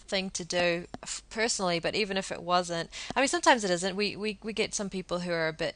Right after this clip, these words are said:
upset, you know, with us, but, um, like any other, if I had a feminist stall and I was standing there talking about women's rights, boy, I actually think I might get a lot more abuse, like you say, um, f-, the, the, yeah, sexism, oh God, that's a whole nother story. But, um,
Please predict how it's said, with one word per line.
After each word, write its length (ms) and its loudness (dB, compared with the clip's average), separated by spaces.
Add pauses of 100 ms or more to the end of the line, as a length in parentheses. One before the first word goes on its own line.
upset, 480 -2 (120)
you 120 -8
know, 120 -2
with 160 -2
us, 240 2
but, 320 -2
um, 200 0
like 200 2
any 240 4
other, 280 8
if 120 2
I 100 10
had 140 6
a 40 2
feminist 480 2
stall 280 4
and 80 2
I 60 2
was 100 0
standing 240 2
there 80 -4
talking 220 -6
about 180 2
women's 300 -4
rights, 260 2 (340)
boy, 300 10
I 220 12
actually 340 8
think 320 2
I 120 8
might 220 4
get 120 4
a 40 6
lot 140 6
more 140 0
abuse, 440 0
like 180 0
you 60 -4
say, 380 4 (380)
um, 220 2
f-, 500 -6
the, 300 0
the, 220 -8 (120)
yeah, 240 -2
sexism, 560 -6
oh 200 -4
God, 240 -8
that's 180 -10
a 40 -8
whole 140 -10
nother 220 -10
story. 380 -4
But, 200 -2
um, 240 -6